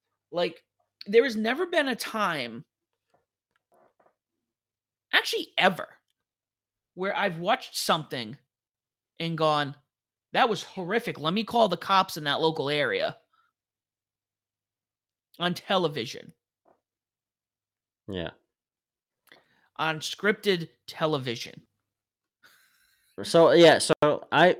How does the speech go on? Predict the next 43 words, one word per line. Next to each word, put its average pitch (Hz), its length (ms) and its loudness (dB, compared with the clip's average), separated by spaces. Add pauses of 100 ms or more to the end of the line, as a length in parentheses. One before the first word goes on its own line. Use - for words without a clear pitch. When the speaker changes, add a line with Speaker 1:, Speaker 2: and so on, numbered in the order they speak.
Speaker 1:
I - 100 -12 (180)
Speaker 2:
I 120 60 -8
think 170 200 -2
we 170 100 6
should 151 240 0 (200)
move 156 360 8
quickly 170 400 4
into 139 200 0
here 139 220 4 (260)
how 127 540 8 (380)
all 143 260 10
of 135 120 6
that 139 360 8 (640)
was 113 160 0
bullshit. - 760 6
<laughs> - 60 -20 (360)
And 139 220 2 (220)
so 139 160 2
we 139 80 6
have 156 200 4
this 160 160 -2
article 147 400 4
here 139 260 2
from 120 520 -6
Wrestling 156 540 0
Inc, 147 320 -2 (720)
uh, 110 400 2
by 110 260 2
Sai 143 680 -2
Mohan. 117 680 -2 (540)
So 151 220 2
in 190 180 2
the 208 160 2
aftermath 143 640 2
of 117 160 -4
M 143 160 -2
J 147 180 2
F's 135 160 0
controversial 156 760 -2
promo 135 500 -2
on 107 160 0
this 131 240 -8
week's 131 340 -6